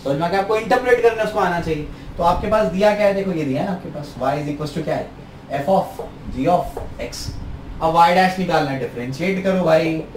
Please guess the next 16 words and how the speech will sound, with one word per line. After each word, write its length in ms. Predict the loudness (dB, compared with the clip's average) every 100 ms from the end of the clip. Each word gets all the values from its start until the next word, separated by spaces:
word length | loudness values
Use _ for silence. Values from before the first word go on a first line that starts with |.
| -14 -12 -2
f 160 | 0 2
of 160 | 0 2
क्या 140 | 2
हो 100 | 2
जाएगा 200 | 0 -2
बोलो, 180 | -2 -4
इसका 180 | -2 -2 -2 -2
derivative 600 | -2 0 0 0 2 2
निकालता 340 | 4 2 2
हूँ 100 | -2
मैं, 40 | -2
differentiating 440 | -2 -2 -2 -4
with 120 | -4 -4
respect 240 | -6 -6
to 80 | -6
x, 160 | -8